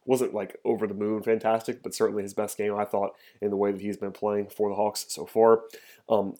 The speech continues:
and the fact that, you know, the Hawks were only down by single digits, despite the fact that Trae Young and Kevin Huerter combined to shoot four fifteen from the floor and one of seven from three in the first half. Uh,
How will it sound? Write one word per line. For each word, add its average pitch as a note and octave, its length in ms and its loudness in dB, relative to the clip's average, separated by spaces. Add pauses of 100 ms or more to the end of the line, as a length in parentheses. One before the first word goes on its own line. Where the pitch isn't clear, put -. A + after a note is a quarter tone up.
and C3+ 200 4
the B2 40 0
fact G#2 280 0
that, - 180 0
you G#2+ 60 -2
know, G#2 60 0
the G2+ 100 -6
Hawks A#2+ 260 -4
were - 140 -2
only A#2 260 0
down G#2+ 240 0
by G#2 80 -2
single G#2 280 -4
digits, G2+ 380 -2
despite A2+ 400 -2
the G#2 60 -6
fact G2+ 400 -4 (420)
that A2+ 140 0
Trae A2+ 260 2
Young A2 180 2
and G2+ 100 -6
Kevin G#2 180 -4
Huerter A2 220 2
combined G2+ 300 -4
to G2+ 40 -6
shoot - 220 -12
four A#2 280 -2
fifteen A2 360 -8
from G2+ 120 -12
the F#2+ 60 -6
floor G2+ 280 -4
and G2 100 -6
one G#2+ 100 0
of G2+ 60 -2
seven G2+ 260 -4
from F#2 140 -12
three A2+ 320 -4 (320)
in A2+ 100 0
the A#2 60 -2
first A2+ 280 0
half. G#2+ 340 -2
Uh, - 80 -4